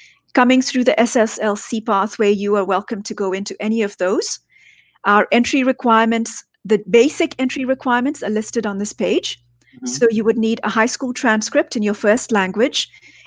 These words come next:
Speaker 1: And if that is not English, it would need to be translated to English. And the English score you would require for direct entry would be a six point five ielts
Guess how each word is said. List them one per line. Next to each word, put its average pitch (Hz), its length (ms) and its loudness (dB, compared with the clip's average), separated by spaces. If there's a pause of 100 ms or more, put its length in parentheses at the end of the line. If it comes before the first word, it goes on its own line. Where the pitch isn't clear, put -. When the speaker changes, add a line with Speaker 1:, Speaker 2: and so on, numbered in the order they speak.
Speaker 1:
And 208 160 -2
if 226 140 0
that 226 180 2
is 208 140 0
not 220 240 2
English, 226 520 -2
it 226 140 -6
would 196 120 -4
need 208 180 -2
to - 100 -10
be 202 120 -6
translated 202 640 -2
to - 240 -6
English. 214 500 0 (840)
And 214 180 4
the - 160 -2
English 262 320 2
score 233 300 2
you 226 140 0
would 233 100 2
require 214 380 2
for 226 140 -4
direct 247 420 2
entry 214 320 -2
would 202 160 0
be 208 160 -6
a - 80 -4
six - 260 -6
point 208 240 -4
five 196 320 -4
ielts 226 640 -2